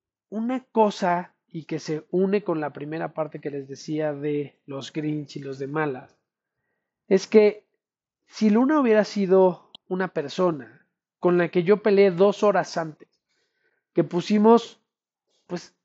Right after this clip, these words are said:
ella, yo digo que ella puso en riesgo mi vida, pero ella puede decir que la que puso en riesgo su vida fui yo, porque pues yo la estaba montando, yo la metí a la pista. No estaríamos en la pista si no hubiera sido por mí.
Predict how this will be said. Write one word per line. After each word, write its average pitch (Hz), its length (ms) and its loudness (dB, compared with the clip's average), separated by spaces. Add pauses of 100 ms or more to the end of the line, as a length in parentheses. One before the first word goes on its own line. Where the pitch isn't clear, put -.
ella, 202 500 4
yo 170 260 2
digo 180 300 -4
que 175 120 -6
ella 170 220 -6
puso 170 240 -12
en 156 80 -12
riesgo 160 260 -8
mi 156 60 -12
vida, 202 260 -8
pero 254 140 -8
ella 381 200 -4
puede 285 220 -4
decir 202 340 -8
que 175 100 -12
la 143 120 -12
que 139 100 -18
puso 185 200 -14
en 190 60 -10
riesgo 190 220 -10
su 143 140 -18
vida 160 180 -10
fui 165 200 -14
yo, 240 260 -6
porque 131 240 -18
pues 127 160 -20
yo 151 140 -8
la 185 60 -4
estaba 175 320 -4
montando, 147 460 -10
yo 147 120 -10
la 151 120 -8
metí 139 240 -14
a 135 40 -12
la 135 120 -12
pista. - 540 -12 (600)
No 170 120 0
estaríamos 170 420 0
en 147 60 -14
la 143 100 -12
pista - 180 -14
si 147 80 -16
no 147 80 -12
hubiera 139 120 -14
sido 143 140 -12
por 135 200 -14
mí. 156 160 -12